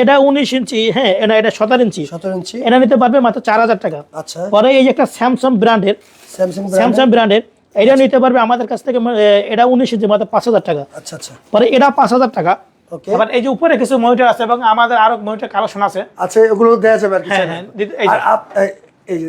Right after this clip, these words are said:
Speaker 2: এই যে একটা মনিটর আছে
Speaker 1: এই
Speaker 2: এটা?
Speaker 1: একটা আছে Dell মনিটর, Dell
Speaker 2: Dell
Speaker 1: মনিটর
Speaker 2: মনিটর।
Speaker 1: বিশ ইঞ্চি। এটা
Speaker 2: ওকে।
Speaker 1: মাত্র ছয় হাজার টাকা। এই একটা উনিশ ইঞ্চি মনিটর মাত্র পাঁচ হাজার টাকা।
Speaker 2: আচ্ছা, আচ্ছা।
Speaker 1: মানে আমাদের প্রচুর পরিমাণ কালেকশন আছে মনিটর আমাদের
Speaker 2: মনিটরের
Speaker 1: কাছে
Speaker 2: কালেকশন চাইলে আপনারা নিতে
Speaker 1: নিতে
Speaker 2: পারবেন।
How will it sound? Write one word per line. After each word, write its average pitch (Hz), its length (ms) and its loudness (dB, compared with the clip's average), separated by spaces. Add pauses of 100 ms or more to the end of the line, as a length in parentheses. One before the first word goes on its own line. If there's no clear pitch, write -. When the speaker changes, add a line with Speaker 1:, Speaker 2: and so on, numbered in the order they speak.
Speaker 2:
এই 202 60 2
যে 214 120 0
একটা - 180 -8
মনিটর 180 260 2
আছে 180 140 -2
Speaker 1:
এই 240 80 2
Speaker 2:
এটা? 269 180 2
Speaker 1:
একটা 240 140 -2
আছে 254 180 0
Dell 262 220 4
মনিটর, 214 300 0
Dell - 400 -14
Speaker 2:
Dell 240 220 2
Speaker 1:
মনিটর 247 260 0
Speaker 2:
মনিটর। 220 120 -2
Speaker 1:
বিশ 233 180 -2
ইঞ্চি। 196 200 -4 (400)
এটা 208 160 -2
Speaker 2:
ওকে। 233 60 2
Speaker 1:
মাত্র 240 200 0
ছয় - 180 -4
হাজার 240 200 -2
টাকা। 180 220 -2
এই 196 100 0
একটা 233 180 0
উনিশ 240 320 0
ইঞ্চি 240 180 -4
মনিটর 233 280 -2
মাত্র 208 200 0
পাঁচ 190 200 -4
হাজার 214 200 0
টাকা। 156 260 -8
Speaker 2:
আচ্ছা, 160 200 -10
আচ্ছা। 196 180 -4
Speaker 1:
মানে 247 160 2
আমাদের 277 300 2
প্রচুর 285 340 -2
পরিমাণ 254 340 2
কালেকশন 233 440 0
আছে 247 160 -2
মনিটর 226 300 2
আমাদের 214 300 2
Speaker 2:
মনিটরের 220 260 4
Speaker 1:
কাছে 226 60 0
Speaker 2:
কালেকশন 226 240 2
চাইলে 233 220 0
আপনারা 226 220 2
নিতে 240 140 2
Speaker 1:
নিতে 208 100 4
Speaker 2:
পারবেন। 160 200 -2